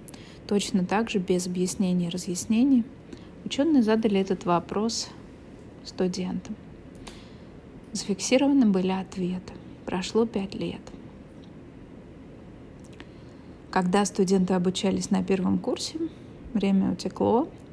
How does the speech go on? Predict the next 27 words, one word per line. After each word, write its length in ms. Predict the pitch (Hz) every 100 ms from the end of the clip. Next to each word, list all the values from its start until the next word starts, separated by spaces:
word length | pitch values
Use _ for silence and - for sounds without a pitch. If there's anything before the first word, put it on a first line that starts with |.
| - - - -
Теперь 300 | - - 339
они 140 | 370 254
были 280 | 190 226 233
студентами-пятикурсниками. 1600 | - 185 196 220 208 190 190 190 202 185 185 - 185 - 190 202 - - - - - - - -
Учёные 400 | 202 277 339 302
нашли 320 | 220 202 247
каждого 440 | 240 214 214 196
из 100 | 202
тысячи 400 | 196 196 190 -
студентов 680 | 180 - 185 180 175 180 - - -
и 60 | 196
задали 340 | 196 233 226
им 140 | 190 180
один 240 | 180 185
простой 400 | 196 196 185 -
вопрос. 560 | 196 180 - 95 - - - - - - - -
«Покажите 480 | - 180 302 302 294
ваши 260 | 185 185 -
счета, 460 | - 196 214 302 392 - -
расскажите, 600 | 208 - 196 190 180 -
как 220 | 185 185
вы 80 | 185
себя 320 | - 196 -
чувствуете, 720 | - 311 - 294 277 - 247 - -
как 220 | 185 190
вы 80 | 180
живёте, 600 | 185 175 214 277 -